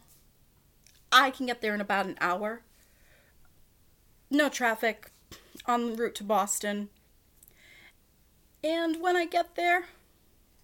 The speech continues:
past everything, and you have the best Chinese food in town waiting for me,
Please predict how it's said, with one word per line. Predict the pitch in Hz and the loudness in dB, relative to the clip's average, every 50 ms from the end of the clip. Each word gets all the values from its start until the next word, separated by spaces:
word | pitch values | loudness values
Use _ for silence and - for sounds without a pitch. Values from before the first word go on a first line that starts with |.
| - _ _ _ _ _ _ _ _ _ _ _ _ _ _ _ - - - _ _ _ _ - | -20 _ _ _ _ _ _ _ _ _ _ _ _ _ _ _ -20 -20 -20 _ _ _ _ -2
past | - 330 311 302 - - - - - - _ _ _ _ _ _ _ _ _ _ | 0 0 2 2 -2 -6 -8 -12 -16 -18 _ _ _ _ _ _ _ _ _ _
everything, | 311 330 294 302 302 285 262 - 247 202 202 214 240 233 - - _ _ _ _ - _ _ _ _ _ _ _ _ _ _ _ _ _ _ _ - - - - _ - - - _ - - - - - - _ _ _ _ _ | 4 4 4 4 0 0 0 0 0 -2 -2 -2 -6 -12 -14 -20 _ _ _ _ -20 _ _ _ _ _ _ _ _ _ _ _ _ _ _ _ -20 -20 -20 -20 _ -20 -20 -20 _ -20 -20 -20 -20 -20 -20 _ _ _ _ _
and | - 269 262 262 | -2 0 0 0
you | 262 277 262 | -2 -2 0
have | 285 254 247 247 | 0 0 0 0
the | 247 | -2
best | 233 247 240 247 240 - | 0 0 0 0 -2 -8
Chinese | - - 247 247 254 254 262 262 - | -4 -4 -4 -4 -2 -6 -6 -8 -8
food | - 269 262 247 | -8 -8 -8 -6
in | 247 247 247 | -6 -8 -8
town | - 269 254 240 254 247 240 | -4 -4 -2 -2 -2 -4 -4
waiting | 240 247 262 285 277 | -4 -4 -2 -2 -4
for | 294 - 320 302 | -4 -4 -4 -2
me, | 302 311 311 320 330 | -2 0 0 -2 -4